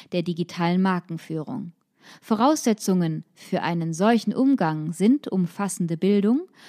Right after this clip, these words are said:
Kompetenz und ein hohes Maß an Lernfähigkeit. Das interaktive Buchprojekt. Mit unserem neuen,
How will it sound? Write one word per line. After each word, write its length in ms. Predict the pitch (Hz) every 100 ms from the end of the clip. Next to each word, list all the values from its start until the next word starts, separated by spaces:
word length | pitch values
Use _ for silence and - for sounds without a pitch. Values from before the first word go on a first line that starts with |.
| -
Kompetenz 840 | - 185 165 - 202 311 - - -
und 340 | 285 381 - -
ein 280 | 185 165 160
hohes 360 | 247 277 -
Maß 340 | 175 165 170 -
an 220 | 220 220
Lernfähigkeit. 1080 | 165 175 202 - 170 160 - 170 160 - _ _ _ _ _ _ _ _ _ _ _ _ _ _ _ _ _ -
Das 220 | 185 -
interaktive 760 | 302 320 269 214 - 214 208
Buchprojekt. 880 | 226 254 226 - 175 156 139 - - _ _ _ _ _ _ _ _ _ _ _ -
Mit 140 | 185
unserem 420 | 202 185 180 175
neuen, 500 | 180 208 240 240 220